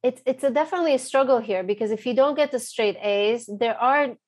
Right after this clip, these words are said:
serious consequences that I cannot, you know, I cannot obviously prevent. You may not get into the school you want, or you may not have the G P A that you need, and you may not,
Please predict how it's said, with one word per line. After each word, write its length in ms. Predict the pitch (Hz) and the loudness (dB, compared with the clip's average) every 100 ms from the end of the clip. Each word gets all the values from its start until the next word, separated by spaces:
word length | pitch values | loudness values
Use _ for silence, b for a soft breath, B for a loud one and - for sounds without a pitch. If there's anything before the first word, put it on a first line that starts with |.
| _ _ _ | _ _ _
serious 420 | - 269 233 220 | -4 0 0 0
consequences 880 | - 247 247 - 220 202 196 208 196 | -2 -2 -2 -6 -6 -6 -4 -6 -2
that 200 | 214 202 | -2 0
I 140 | 208 214 | -2 -2
cannot, 640 | 240 226 220 214 220 214 | -2 -2 0 2 0 0
you 100 | 220 | -2
know, 200 | 208 208 | -2 0
I 100 | 208 | -2
cannot 340 | 208 214 214 | -2 -2 0
obviously 500 | 214 202 208 208 208 | 0 2 0 0 -2
prevent. 580 | 202 - 202 233 220 196 b b b 220 | -2 -4 -4 -2 -2 -4 b b b -2
You 80 | |
may 120 | 220 220 | 2 2
not 200 | 214 202 | 2 2
get 100 | 214 | 0
into 200 | 214 220 | -2 -6
the 80 | |
school 280 | 226 - 311 | -8 -2 0
you 180 | 277 233 | 4 4
want, 280 | 202 190 190 | 2 0 -2
or 80 | 190 | -2
you 100 | 196 | -2
may 140 | 202 | -2
not 140 | 202 | -4
have 200 | 214 208 | -4 -4
the 80 | 208 | -6
G 160 | 208 220 | -8 -8
P 220 | 233 254 | 0 2
A 20 | |
that 140 | 262 233 | 4 2
you 100 | 214 | 2
need, 160 | 202 | 2
and 160 | 196 196 | 2 0
you 80 | 202 | 2
may 160 | 208 | 0
not, 240 | 220 220 | 0 0